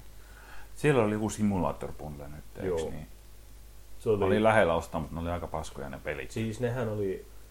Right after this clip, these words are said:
Speaker 2: joo, se oli joku, oliko joku strategisimulaattori? Ei kun mikä se oli?
Speaker 1: Taisi olla.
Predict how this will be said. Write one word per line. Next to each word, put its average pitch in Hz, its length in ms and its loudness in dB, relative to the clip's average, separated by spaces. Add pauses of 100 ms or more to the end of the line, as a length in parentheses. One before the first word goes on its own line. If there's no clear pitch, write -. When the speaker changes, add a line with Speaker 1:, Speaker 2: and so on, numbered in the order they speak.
(140)
Speaker 2:
joo, 87 400 -4
se 104 100 -6
oli 95 160 -4
joku, 92 260 -6 (100)
oliko 104 220 -4
joku 101 100 -6
strategisimulaattori? 90 960 -6 (380)
Ei 101 120 0
kun 110 100 -2
mikä 113 260 -2
se 85 60 -4
oli? - 80 -2
Speaker 1:
Taisi 294 240 -6
olla. 156 260 -6